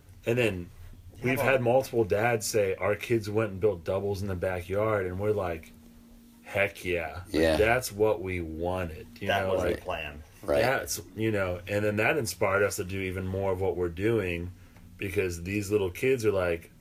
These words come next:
Speaker 1: "We wanna jump," you know, we're like,
Speaker 3: Right.
Speaker 1: it is sort of what Mark said too, is like, that's,
Speaker 3: Mm-hmm.
Speaker 1: that is it.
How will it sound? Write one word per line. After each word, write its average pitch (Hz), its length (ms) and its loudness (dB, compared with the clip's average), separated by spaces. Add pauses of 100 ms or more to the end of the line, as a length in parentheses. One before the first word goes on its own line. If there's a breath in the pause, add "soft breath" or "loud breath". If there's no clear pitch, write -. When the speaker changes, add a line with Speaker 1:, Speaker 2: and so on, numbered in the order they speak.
(120)
Speaker 1:
"We 339 160 4
wanna 233 260 0
jump," 294 520 -2
you 123 140 -2
know, 143 200 2
we're 135 140 4
like, 110 80 6
Speaker 3:
Right. - 180 -6 (580)
Speaker 1:
it 127 100 0
is 143 180 2
sort 113 240 6
of 104 80 6
what 92 120 -2
Mark 98 280 -2
said 92 320 -2
too, 95 320 0
is 85 100 -8
like, 85 240 -6
that's, 87 360 -8
Speaker 3:
Mm-hmm. 73 260 -6
Speaker 1:
that 95 200 -6
is 92 240 -4
it. 85 180 -4